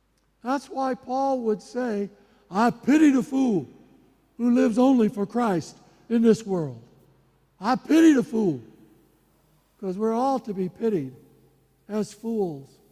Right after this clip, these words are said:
if we're only living for Christ here. We have the promise of an eternal destiny with Jesus, or we have the promise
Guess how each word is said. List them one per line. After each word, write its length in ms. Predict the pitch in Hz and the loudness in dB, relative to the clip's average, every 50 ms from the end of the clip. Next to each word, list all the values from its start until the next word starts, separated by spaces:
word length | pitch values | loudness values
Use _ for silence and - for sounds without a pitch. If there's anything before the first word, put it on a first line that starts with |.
| _ _ _ _ _ _ _ _ _ _ _ _ _ _ _ | _ _ _ _ _ _ _ _ _ _ _ _ _ _ _
if 180 | 220 208 202 - | -14 -14 -12 -10
we're 100 | 214 214 | -8 -8
only 240 | 214 226 226 220 202 | -8 -8 -8 -6 -6
living 300 | 202 214 214 202 190 170 | -6 -6 -6 -6 -10 -14
for 160 | - 190 180 | -16 -20 -20
Christ 400 | - - 202 196 190 170 - - | -14 -12 -8 -8 -8 -8 -10 -10
here. 320 | - 190 190 160 131 123 117 _ _ _ _ _ _ _ _ _ _ _ _ _ _ - | -10 -8 -8 -8 -10 -14 -18 _ _ _ _ _ _ _ _ _ _ _ _ _ _ -8
We 180 | 202 247 269 | -6 -4 -2
have 220 | 269 269 254 214 196 | -2 -2 -4 -4 -6
the 100 | 208 - | -8 -10
promise 720 | - - 247 254 269 269 254 220 190 175 185 190 - _ _ _ _ _ _ _ _ _ | -12 -12 -10 -8 -6 -6 -6 -8 -10 -10 -12 -14 -16 _ _ _ _ _ _ _ _ _
of 160 | 208 214 220 226 | -8 -6 -4 -4
an 80 | 214 | -4
eternal 720 | 220 - _ - - 240 247 262 262 254 254 247 240 240 214 - _ _ _ _ _ _ | -6 -8 _ -14 -12 -8 -8 -6 -6 -6 -6 -6 -8 -8 -10 -14 _ _ _ _ _ _
destiny 680 | 226 233 247 226 - - - 214 196 185 170 170 170 - _ _ _ _ | -2 -2 -2 -2 -4 -8 -12 -10 -10 -8 -8 -10 -10 -14 _ _ _ _
with 220 | - 208 202 202 - | -6 -6 -6 -6 -6
Jesus, 680 | 233 233 240 233 208 165 175 170 165 175 170 - - _ _ _ _ _ _ _ _ _ _ _ _ _ _ _ _ _ _ _ | -8 -6 -4 -4 -6 -6 -8 -10 -10 -12 -14 -18 -20 _ _ _ _ _ _ _ _ _ _ _ _ _ _ _ _ _ _ _
or 300 | - 208 233 254 262 262 | -6 -2 0 0 0 0
we 140 | 240 240 240 | -2 -2 -2
have 180 | 240 247 214 185 | -4 -4 -4 -6
the 80 | 220 | -10
promise 640 | - - - 233 247 254 247 208 190 196 - - | -12 -12 -10 -10 -8 -8 -8 -8 -10 -10 -12 -16